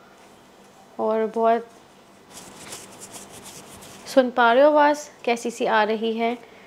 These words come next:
जैसा पिक्चर में दिखाया था ये वैसा सा लग भी रहा है या नहीं लग रहा, मुझे नहीं पता है। बैक से आप देख सकते हैं ऐसी राउंड सी शेप है। मैंने साइज़ मंगवाया है स्मॉल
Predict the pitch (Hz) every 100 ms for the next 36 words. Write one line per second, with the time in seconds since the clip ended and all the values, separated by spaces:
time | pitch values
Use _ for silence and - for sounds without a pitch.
0 | - - - - - - 254 285 392 359
1 | 233 - 302 330 339 330 320 320 359 359
2 | 349 269 254 294 302 311 269 226 226 269
3 | 285 277 285 311 294 262 269 269 285 277
4 | 220 247 262 247 220 233 240 240 - -
5 | - - 214 220 220 247 220 220 214 226
6 | 226 240 254 226 208 214 - 240 - 233
7 | 208 214 - 254 262 269 - - - 233
8 | 233 262 339 339 311 339 294 285 269 254
9 | 254 269 294 294 294 - 233 226 233 247
10 | 233 269